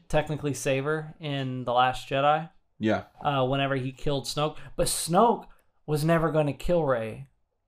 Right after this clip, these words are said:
Speaker 2: Mm-mm.
Speaker 1: He, he, I, i-, if you look at what he was doing, he was, uh, trying to get Ben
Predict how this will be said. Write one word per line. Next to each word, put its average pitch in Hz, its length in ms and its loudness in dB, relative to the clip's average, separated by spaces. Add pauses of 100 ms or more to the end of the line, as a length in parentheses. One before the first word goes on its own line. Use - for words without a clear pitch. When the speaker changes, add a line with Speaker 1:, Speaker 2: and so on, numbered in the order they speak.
Speaker 2:
Mm-mm. 104 240 -12 (260)
Speaker 1:
He, 185 180 2
he, 185 240 0
I, 185 180 8
i-, 180 160 4 (260)
if 175 340 -2
you 160 140 2
look 190 200 4
at 170 100 2
what 165 120 4
he 160 80 4
was 131 160 2
doing, 139 480 2 (380)
he 170 240 -2
was, 151 400 -2
uh, 139 320 2 (400)
trying 170 400 4
to 156 100 -2
get 139 300 -2
Ben 135 520 0